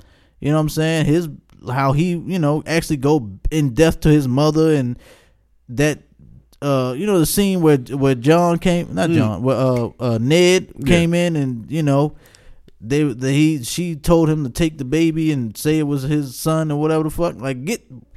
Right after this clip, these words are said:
Speaker 1: go deeper than that. And s-, how did they get to that point and go into the, uh, who else was it that he was? That's a, that, that's a, uh, big part of the story, but they never shown.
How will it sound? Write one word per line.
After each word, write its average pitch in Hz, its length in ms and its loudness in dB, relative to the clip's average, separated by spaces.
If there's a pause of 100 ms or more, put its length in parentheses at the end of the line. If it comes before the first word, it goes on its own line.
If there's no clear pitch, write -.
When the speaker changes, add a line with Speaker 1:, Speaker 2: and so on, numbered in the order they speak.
(120)
Speaker 1:
go 233 240 0
deeper 175 500 0
than 160 180 2
that. 156 220 0
And 147 220 -4
s-, - 160 -14
how 180 220 -6
did 180 100 -8
they 185 120 0
get 175 260 -4
to 170 80 -2
that 151 240 -2
point 175 320 4
and 120 180 -6 (460)
go 170 200 2
into 175 300 2
the, 156 140 2
uh, 147 420 4
who 214 200 0
else 156 180 2
was 113 240 0
it 82 120 -6
that 110 120 -2
he 110 120 -2
was? 98 300 -6 (340)
That's 107 200 -2
a, 98 140 -2 (260)
that, 98 280 -6
that's 107 220 -4
a, 98 100 -4
uh, 98 380 -4 (680)
big 113 200 -2
part 104 200 0
of 90 40 -2
the 87 80 -4
story, 104 340 -2
but 92 100 -8
they 95 120 -4
never 95 260 -4
shown. 92 440 -6